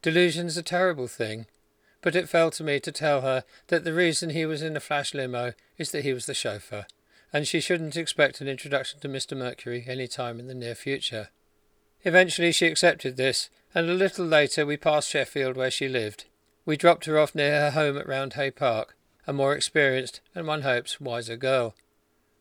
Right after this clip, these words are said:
The tour took us back to London, where we carried on with our intricate lives, and time passed as it does. It's difficult to describe how different things were before mobile phones, computers, the internet, social media, and music wherever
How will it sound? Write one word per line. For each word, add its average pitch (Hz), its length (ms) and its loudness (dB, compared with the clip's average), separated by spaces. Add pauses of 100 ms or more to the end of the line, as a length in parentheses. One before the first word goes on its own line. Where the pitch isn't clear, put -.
(380)
The 165 100 0
tour 196 240 6
took 185 200 -4
us 170 60 -4
back 156 220 2
to 160 100 -6
London, 139 400 -2
where 139 140 0
we 139 80 -4
carried 139 420 2
on 131 220 -4
with 123 120 -4
our 123 160 2
intricate 135 420 -8
lives, 120 440 -4 (260)
and 156 140 -4
time 143 300 -2
passed 123 340 -2
as 123 140 -8
it 127 100 -6
does. 110 400 -4 (840)
It's - 100 -4
difficult 220 420 -4
to 196 100 -2
describe 180 460 -2
how 139 120 -2
different 143 460 -8
things 135 280 -8
were 135 160 2
before 127 300 -8
mobile 123 500 -2
phones, 117 540 -8
computers, 135 680 -6 (160)
the 147 180 -2
internet, 135 520 -4
social - 480 -4
media, 127 460 -4 (220)
and 147 160 -2
music 135 340 -2
wherever 135 500 2